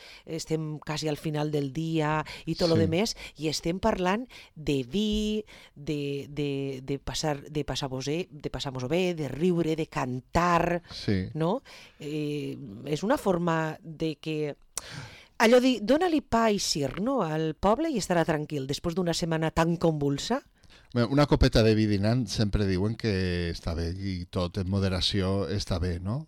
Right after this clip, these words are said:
Speaker 2: Però el que fem no és apologia de res, sinó constatar un fet, no? Que és que ací a Vila-real teníem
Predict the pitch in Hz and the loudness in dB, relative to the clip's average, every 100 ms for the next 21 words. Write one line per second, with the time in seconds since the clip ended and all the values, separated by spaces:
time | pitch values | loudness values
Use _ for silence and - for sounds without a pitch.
0 | _ 120 110 110 107 101 104 - 113 123 | _ 0 4 6 4 2 -2 4 4 4
1 | 120 - - - _ _ 98 104 101 110 | 0 -12 -20 -20 _ _ 0 2 2 4
2 | 104 92 104 104 101 113 113 113 104 - | 4 4 6 6 6 4 0 0 -2 -2
3 | 98 - 107 90 101 117 127 - - - | -2 2 2 4 6 6 4 -6 -20 -20
4 | - 120 123 - 131 143 - 101 135 170 | -8 -4 -4 2 6 6 4 0 0 0
5 | - 101 - - 117 104 - 110 110 117 | -2 -2 0 2 4 4 2 2 4 4
6 | 110 110 107 127 123 120 120 117 | 4 2 2 0 2 2 2 0